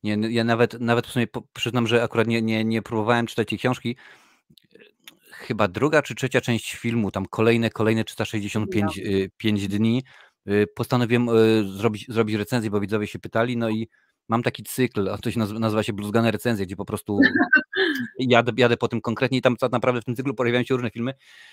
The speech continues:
Speaker 1: Nie byłem w stanie, uwierz mi, nie byłem w stanie tego filmu
Speaker 2: Nie,
Speaker 1: obejrzeć już,
Speaker 2: nie mogę,
Speaker 1: już
Speaker 2: nie mogę tak, bo ja nie chcę jej obgadywać, ale wiesz, no, no,
Speaker 1: Ja, ja
Speaker 2: jest
Speaker 1: mogę, ja mogę,
Speaker 2: no.
Speaker 1: ja mogę jak najba-, jak naj-, jak najbardziej. Słuchajcie, przypomnę, bo widzę właśnie, że dołączyło kilka, kilka osób, zaraz rozdajemy pierwszą książkę,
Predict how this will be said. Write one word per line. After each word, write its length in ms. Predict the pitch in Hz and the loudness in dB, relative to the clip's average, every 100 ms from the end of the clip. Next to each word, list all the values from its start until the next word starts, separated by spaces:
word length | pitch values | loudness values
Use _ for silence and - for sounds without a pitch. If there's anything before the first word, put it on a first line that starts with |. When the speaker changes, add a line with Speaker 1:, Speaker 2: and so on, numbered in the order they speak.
| - _ - | -20 _ -6
Speaker 1:
Nie 160 | 101 | -2
byłem 200 | 95 104 | 0 0
w 40 | 95 | 0
stanie, 280 | - 90 95 | -2 -2 -2
uwierz 240 | 101 90 | -4 -2
mi, 80 | 98 | -2
nie 120 | 98 | -2
byłem 140 | 101 | -4
w 40 | 95 | -4
stanie 200 | 104 98 | -6 -4
tego 180 | 92 98 | -4 -2
filmu 300 | 226 95 143 | -2 0 2
Speaker 2:
Nie, 80 | 226 440 | 2 2
Speaker 1:
obejrzeć 280 | 196 - 202 | -2 -2 -4
już, 160 | 208 - - - | -6 -8 -18 -4
Speaker 2:
nie 80 | 233 | 4
mogę, 140 | 247 220 | 6 6
Speaker 1:
już 80 | |
Speaker 2:
nie 80 | 226 | 2
mogę 140 | 233 226 | 0 -2
tak, 100 | - _ - | -8 _ -2
bo 60 | 196 | 0
ja 60 | |
nie 100 | 214 | 0
chcę 80 | - 208 | -2 -2
jej 80 | 180 | -2
obgadywać, 520 | 180 185 165 147 160 | -2 -2 0 -2 0
ale 260 | 156 160 170 | 2 2 0
wiesz, 340 | 156 - - | -4 -4 -12
no, 100 | - - - | -16 -18 -18
no, 120 | - | -6
Speaker 1:
Ja, 160 | 120 127 | 0 2
ja 80 | 190 | 4
Speaker 2:
jest 100 | 139 | 4
Speaker 1:
mogę, 220 | 113 87 | 4 0
ja 160 | 82 117 | 2 4
mogę, 220 | 117 95 | 4 2
Speaker 2:
no. 60 | - | 0
Speaker 1:
ja 120 | 113 113 | 2 2
mogę 240 | 113 107 | 4 2
jak 60 | 101 | 2
najba-, 200 | 104 90 | 0 -2
jak 120 | 104 | -4
naj-, 260 | 104 104 101 | -2 -2 -2
jak 140 | 104 | -2
najbardziej. 400 | 110 101 104 90 - - - | 0 0 -2 -4 -12 -18 -10
Słuchajcie, 280 | - 127 - | -4 -4 -4
przypomnę, 340 | - 131 123 | -2 0 2
bo 100 | 113 | 0
widzę 140 | 113 113 | -2 -2
właśnie, 220 | 110 117 | -2 -2
że 80 | 107 | 0
dołączyło 380 | 110 110 113 104 | 0 0 -2 -4
kilka, 440 | 110 101 104 104 107 | -6 -4 -4 -4 -8
kilka 240 | 117 110 | -10 -6
osób, 260 | 110 - 107 | -6 -6 0
zaraz 240 | 113 110 | 2 2
rozdajemy 480 | 110 104 110 110 107 - - - | 0 0 0 0 -2 -6 -18 -2
pierwszą 400 | 123 117 117 107 | -2 0 -2 -2
książkę, 440 | 113 107 - 95 | -2 -2 -2 -6